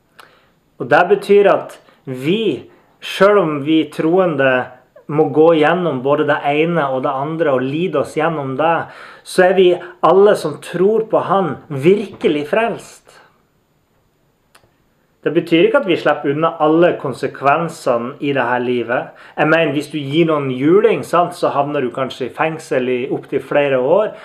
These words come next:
eller at du må gå og bære på en dårlig samvittighet for deg resten av livet. Men Jesus, han led ikke bare av sine egne smerter.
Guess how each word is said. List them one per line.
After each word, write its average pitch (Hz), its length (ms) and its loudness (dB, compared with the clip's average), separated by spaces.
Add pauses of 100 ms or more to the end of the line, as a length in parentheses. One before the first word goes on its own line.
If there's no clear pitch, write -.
(160)
eller 170 240 4
at 151 160 0
du 156 80 -8
må 135 80 -2
gå 147 160 2
og 147 80 -6
bære 156 240 -2
på 143 80 -6
en 127 80 -4
dårlig 147 320 0
samvittighet 135 640 -10
for 120 100 -6
deg 139 220 -4
resten 135 400 -12 (340)
av 135 160 -4
livet. 156 480 -6 (1700)
Men 135 160 -4
Jesus, 151 480 -2
han 123 240 -6
led 147 320 -4
ikke 127 240 -10
bare 131 320 -2
av 135 400 -6
sine 127 460 -10 (100)
egne 131 320 -12
smerter. - 680 -16